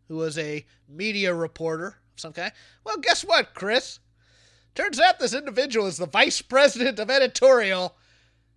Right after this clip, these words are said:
at Peacock Network now. Guess what Jeff is looking to apply to? Editorial,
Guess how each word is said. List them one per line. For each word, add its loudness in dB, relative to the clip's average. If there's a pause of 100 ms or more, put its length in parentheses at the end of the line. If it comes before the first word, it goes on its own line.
(180)
at 4
Peacock 6
Network -4
now. -6 (1600)
Guess 2
what -4
Jeff 0
is 0 (120)
looking -6
to -2
apply 4
to? -6 (760)
Editorial, 0